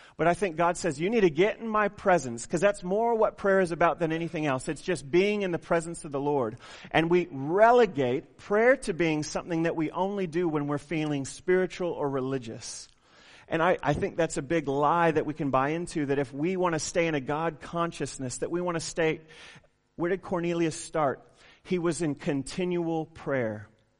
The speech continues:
There's a story in Acts two that I was so captured by. It starts off and it says,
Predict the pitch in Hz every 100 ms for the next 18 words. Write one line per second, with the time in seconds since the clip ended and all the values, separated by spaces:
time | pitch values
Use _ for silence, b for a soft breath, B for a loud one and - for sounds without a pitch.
0 | _ _ _ _ - 156 139 - 180 175
1 | 151 123 151 139 143 - - - 156 113
2 | 110 B B B 139 143 147 147 - 175
3 | 185 - 170 147 - 147 117 113 113 113
4 | B B B 131 139 - 175 175 190 170
5 | 165 143 101 156 135